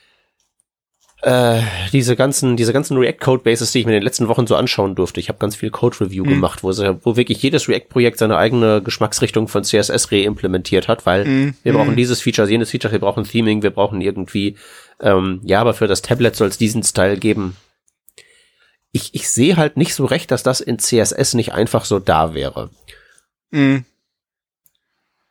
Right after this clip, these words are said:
Speaker 1: Aber da, wenn ich das, wenn ich was anderes sehen wollte, sollte ich mir halt einfach keine React-Projekte angucken. Das ist da, glaub ich, einfach so die Volkskrankheit.
Speaker 2: Ja, ich, es ist das, ja, wirklich. Ähm, ähm, das, es gi-, es gibt da ein paar, äh, ganz komische Probleme damit,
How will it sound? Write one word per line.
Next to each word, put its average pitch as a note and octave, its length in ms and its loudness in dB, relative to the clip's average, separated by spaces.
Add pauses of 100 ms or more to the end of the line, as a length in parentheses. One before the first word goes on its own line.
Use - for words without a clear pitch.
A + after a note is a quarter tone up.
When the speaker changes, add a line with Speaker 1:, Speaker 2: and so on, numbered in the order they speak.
(400)
Speaker 1:
Aber A2 160 2
da, G#2 220 2
wenn A2 100 4
ich A#2 140 0
das, - 240 -4
wenn A2+ 80 2
ich A2 80 -2
was A2 120 -2
anderes A2+ 280 0
sehen A#2 200 2
wollte, G#2+ 180 4
sollte G#2+ 160 -2
ich - 60 -8
mir - 60 2
halt F#2 100 2
einfach - 200 -2
keine F#2+ 180 0
React-Projekte D#2 600 -4
angucken. D2+ 380 -10
Das - 120 -4
ist - 140 -4
da, E2 80 2
glaub D#2+ 160 -2
ich, - 100 -6
einfach - 180 -4
so E2+ 120 -2
die E2 80 -8
Volkskrankheit. - 680 -4
Speaker 2:
Ja, C3+ 320 2
ich, D#3 360 0 (120)
es D#3 160 -2
ist E3+ 180 0
das, - 160 -2
ja, C3+ 280 0
wirklich. D3 340 -8 (180)
Ähm, C3+ 440 -4 (560)
ähm, C#3 420 -2
das, D3 160 -2 (140)
es - 180 -4
gi-, F3 140 -8
es D#3+ 100 -2
gibt - 200 -2
da E3+ 80 4
ein D3+ 40 -4
paar, C#3+ 300 2 (160)
äh, - 180 -12
ganz C3 260 0
komische D3+ 300 -4
Probleme C3 380 -6
damit, D#3 320 -4